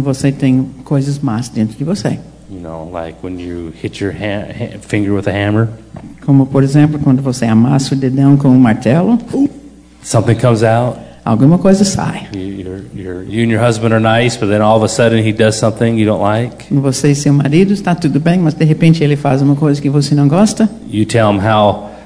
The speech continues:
Speaker 2: how muscular he is and he still won't do the dishes.
Speaker 1: Você fala para ele que ele tem tanto músculo e
Speaker 2: <laughs>
Speaker 1: ainda não faz, não vai lavar louça.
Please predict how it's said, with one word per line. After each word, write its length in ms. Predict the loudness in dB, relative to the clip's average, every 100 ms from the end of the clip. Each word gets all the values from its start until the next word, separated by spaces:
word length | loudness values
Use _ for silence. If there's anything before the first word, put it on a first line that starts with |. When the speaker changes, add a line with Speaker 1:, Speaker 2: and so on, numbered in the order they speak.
| -8 -2
Speaker 2:
how 80 |
muscular 640 | 0 0 -2 0 2 2 2
he 200 | 2 2
is 100 | 2
and 40 | 0
he 60 | -4
still 300 | 0 0 2
won't 180 | 0
do 100 | 0
the 80 | 0
dishes. 280 | 0 -2 -2
Speaker 1:
Você 220 | -2 -2
fala 280 | -2 0 0
para 240 | 0 -2 0
ele 220 | 0 0
que 140 | -2
ele 180 | -2 -2
tem 160 | -2 0
tanto 400 | 0 0 2 4
músculo 640 | 6 6 4 0 0 2
e 120 | 4
Speaker 2:
<laughs> 20 |
Speaker 1:
ainda 360 | 4 6 6 6
não 140 | 2
faz, 420 | 2 0 0 -2
não 260 | -4 -2 -2
vai 180 | -2 0
lavar 280 | 2 2 2
louça. 380 | 2 2 -2